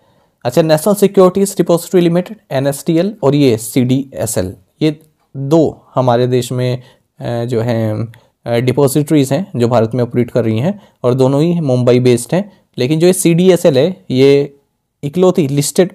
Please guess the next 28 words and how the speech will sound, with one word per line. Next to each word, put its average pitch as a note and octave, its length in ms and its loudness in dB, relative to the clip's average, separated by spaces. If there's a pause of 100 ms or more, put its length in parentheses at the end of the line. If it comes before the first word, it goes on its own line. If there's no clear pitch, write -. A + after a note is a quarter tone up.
(120)
डिपॉजिटरी C3+ 640 -2
है C#3 200 -4
इंडिया C3 240 0
में, A2+ 80 0
लिस्टेड B2+ 340 2
मतलब D#3 260 0
जो A3 360 0
स्टॉक E3 300 -2
एक्सचेंज C3 340 -4
में B2 120 -4
लिस्टेड A2 360 -8
है। G#2+ 140 -14 (1800)
फिलहाल F3 400 2
जो F3 300 0 (140)
टॉप D#3 280 -2
स्टेक - 260 -2
होल्डर्स D3+ 420 2
हैं D#3 140 -2
सीडीएसएल C#3 580 2
में, E3 280 -4
ये A#2+ 360 0 (340)
बीएससी B2+ 400 0
लिमिटेड C3+ 340 0
है, E3+ 180 -2
स्टैंडर्ड B2 360 -2
चार्टर्ड B2+ 360 2
बैंक A#2+ 260 -4
है, F3 240 -2